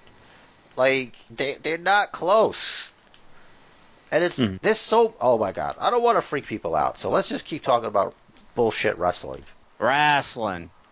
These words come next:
Speaker 2: Uh, let's see. Oh, yeah, so, um, Tom Phillips told us that Apollo Crews didn't pass his pre-match physical
Speaker 1: Just
Speaker 2: due to
Speaker 1: say
Speaker 2: injury.
Speaker 1: he got the thing, but I guess it's bad for P R.
Speaker 2: Right.
Speaker 1: So,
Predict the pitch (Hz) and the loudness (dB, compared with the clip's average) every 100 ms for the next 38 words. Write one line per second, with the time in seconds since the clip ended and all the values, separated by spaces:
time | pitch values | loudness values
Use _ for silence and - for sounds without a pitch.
0 | _ _ _ _ - - - 143 143 147 | _ _ _ _ -16 -10 0 4 4 6
1 | 147 143 143 139 - - - - - 139 | 6 6 4 0 -2 -4 -4 -4 -2 0
2 | 120 110 123 139 165 151 123 139 135 139 | 0 -2 0 2 4 4 2 -2 -4 -4
3 | 131 - 117 120 113 110 151 156 180 151 | -6 -2 0 2 0 -2 -2 2 0 0
4 | - 151 147 143 143 131 - 160 151 151 | -2 -2 -2 -2 0 0 0 -2 -2 -4
5 | 139 131 160 180 156 160 156 143 - - | -2 0 0 -2 0 0 -2 -8 -8 -4
6 | 165 160 156 151 - - 151 - - 50 | -2 0 0 -2 -4 -2 -2 -2 -4 -4
7 | 277 427 480 127 120 403 440 453 - - | -2 4 6 6 6 6 6 6 4 0
8 | - 370 415 302 330 - 415 403 392 - | 0 0 0 -2 -4 -2 -2 -2 -2 -2
9 | 220 214 202 - 180 - - 82 - - | 0 0 0 0 -4 -2 0 0 -6 -10
10 | 110 90 85 90 - _ _ _ - - | -8 -6 -6 -8 -12 _ _ _ -8 -6
11 | - _ _ _ _ _ _ - - _ | -6 _ _ _ _ _ _ -20 -20 _
12 | _ - - - | _ -14 -14 -20